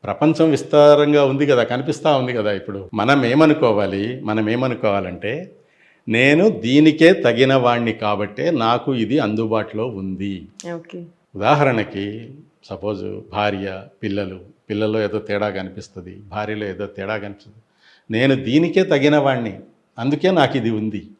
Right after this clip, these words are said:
Speaker 1: అనుకోవాలి. ఆ, లేదు విద్య లేదు, కార్ డ్రైవింగ్ నేర్చుకోవాలి, ఇంగ్లీష్ నేర్చుకోవాలి, ప్రయత్నించుకోవచ్చు. తర్వాత మళ్ళీ ఆ వచ్చిన దాంతో మళ్ళీ నేను దీనికి తగిన వాడిని కాబట్టే నాకు ఇంతే ఉంది.
Speaker 2: మ్మ్.
Speaker 1: దీంట్లోనే నేను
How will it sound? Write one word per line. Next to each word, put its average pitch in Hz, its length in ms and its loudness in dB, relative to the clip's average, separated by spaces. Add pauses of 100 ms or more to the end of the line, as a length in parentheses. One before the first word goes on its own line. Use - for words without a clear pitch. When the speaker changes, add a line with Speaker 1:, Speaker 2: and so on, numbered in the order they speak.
(160)
Speaker 1:
అనుకోవాలి. 85 520 -8 (1300)
ఆ, 160 100 8
లేదు 160 280 8
విద్య 123 340 4
లేదు, 104 380 0 (480)
కార్ 120 160 2
డ్రైవింగ్ 120 340 2
నేర్చుకోవాలి, 104 580 -6 (160)
ఇంగ్లీష్ 110 460 -6
నేర్చుకోవాలి, 95 580 -14 (200)
ప్రయత్నించుకోవచ్చు. 175 840 -4 (1160)
తర్వాత 220 360 8 (120)
మళ్ళీ 165 200 6
ఆ 147 120 4
వచ్చిన 151 400 6
దాంతో 170 340 6
మళ్ళీ 143 320 4 (300)
నేను 143 180 4
దీనికి 131 360 0
తగిన 123 320 -2
వాడిని 117 200 -2
కాబట్టే 113 440 -2 (300)
నాకు 117 200 -4
ఇంతే 107 260 -6
ఉంది. 92 300 -12 (220)
Speaker 2:
మ్మ్. 190 280 -8 (440)
Speaker 1:
దీంట్లోనే 135 460 2
నేను 135 220 -2